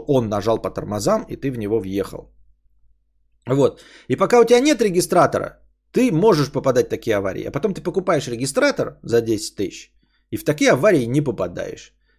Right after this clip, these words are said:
Потому что регистратор тебя оберегает. Всё, ты понёс ущерб перед вселенной, и тебе регистратор больше не нужен. Он просто у тебя катается с тобой, и всё.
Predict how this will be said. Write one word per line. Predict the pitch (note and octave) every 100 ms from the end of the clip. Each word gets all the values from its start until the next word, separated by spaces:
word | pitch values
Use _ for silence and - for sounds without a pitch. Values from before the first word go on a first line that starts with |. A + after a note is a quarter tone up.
| -
Потому | A#2+
что | D#3+
регистратор | E3 E3 - C4+ B3
тебя | C3+ D3+ E3+
оберегает. | B2+ B2 A#2 G2+ F2+
Всё, | - C#3+ G#2
ты | - F3+
понёс | - D3 C#3+ D3 A2 - _ _ -
ущерб | A#2 - - E3+ A3+ - - -
перед | G3+ G3
вселенной, | - G3+ G3 F#3+ F3+ F#3 F3 _ _ _ _ _ _ -
и | B3
тебе | - F3
регистратор | G3 C#3+ E3+ D3 A2+
больше | B2 -
не | G2+ G#2+ B2
нужен. | G2+ F#2+ F#2+ G2+ - _ _
Он | - F3 D3
просто | - A#2 C#3 B2+ - G#1+
у | -
тебя | -
катается | - - A2+ - B3 A#3+ -
с | D3+
тобой, | E3+ D3+
и | F3+
всё. | D3 - -